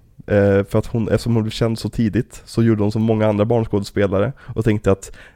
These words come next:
knark är gott. Så hon, hon knarkade väldigt, väldigt mycket, men är idag nykter tydligen.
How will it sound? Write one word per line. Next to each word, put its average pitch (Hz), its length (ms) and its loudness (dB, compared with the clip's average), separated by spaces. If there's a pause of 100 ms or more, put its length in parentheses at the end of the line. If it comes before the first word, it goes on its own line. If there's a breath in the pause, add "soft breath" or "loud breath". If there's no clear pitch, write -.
(120 loud breath)
knark - 380 -2
är 147 60 2
gott. - 500 -8
Så - 120 0
hon, 113 140 2
hon 120 160 2
knarkade 98 380 2
väldigt, 87 240 0
väldigt 87 160 -2
mycket, - 280 -4
men 117 180 0
är 98 40 2 (140)
idag 101 300 2
nykter - 320 -4
tydligen. - 240 -8